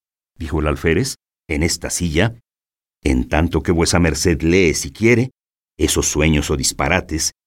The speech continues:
que no tienen otra cosa de bueno, sino es el poderlos dejar cuando enfaden". "Haga vuesa merced su gusto", dijo Peralta, "que yo con brevedad me despediré de esta lectura".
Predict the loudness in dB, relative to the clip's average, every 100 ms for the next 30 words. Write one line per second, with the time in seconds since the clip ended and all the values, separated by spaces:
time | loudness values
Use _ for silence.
0 | _ _ _ -4 -4 0 0 2 0 0
1 | -2 0 -2 0 -2 2 4 6 4 -2
2 | _ _ _ -8 -2 0 2 2 0 -2
3 | -4 -2 0 2 0 0 -4 -6 -6 -6
4 | -6 -4 -2 -2 -2 -4 -4 -6 -6 -8
5 | -12 -14 _ _ _ _ _ _ _ _
6 | _ _ _ _ _ _ 4 6 6 6
7 | 4 4 4 4 2 -2 -2 -4 4 4
8 | 4 -2 -2 -2 -8 -4 -2 -2 -2 -2
9 | _ _ _ _ -4 2 2 2 2 4
10 | 6 4 2 2 0 0 -2 -2 2 0
11 | 0 -2 2 2 2 2 2 0 -2 -2
12 | -4